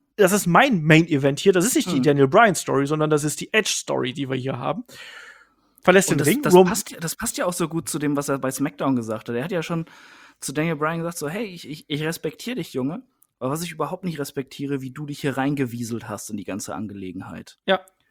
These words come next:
Speaker 2: Weil, weil er halt wirklich das Scheinwerferlicht auf sich haben möchte.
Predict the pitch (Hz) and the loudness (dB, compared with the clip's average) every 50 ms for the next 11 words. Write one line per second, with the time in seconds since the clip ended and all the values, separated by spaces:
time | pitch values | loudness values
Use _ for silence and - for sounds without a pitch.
0 | _ _ _ _ _ _ _ _ _ _ _ _ _ _ - 127 139 147 147 - | _ _ _ _ _ _ _ _ _ _ _ _ _ _ -2 0 0 0 0 0
1 | 139 135 143 151 160 - - 143 147 135 151 156 143 143 156 160 - 165 165 160 | -2 -2 -2 -2 -2 -2 -2 -2 -2 0 -2 -2 -2 -4 -6 -6 -6 -6 -8 -8
2 | - - 151 143 - - - 156 156 165 165 160 156 - 156 147 143 143 160 - | -8 -6 -6 -6 -4 -4 -2 -2 -2 0 0 -2 -2 -4 -6 -6 -6 -8 -10 -12
3 | - - 131 135 131 135 160 165 - - 135 113 107 92 104 101 98 98 - - | -14 -14 -14 -12 -8 -8 -8 -8 -6 -6 -8 -8 -6 -8 -8 -8 -10 -10 -12 -16
4 | - - 90 - | -16 -16 -16 -16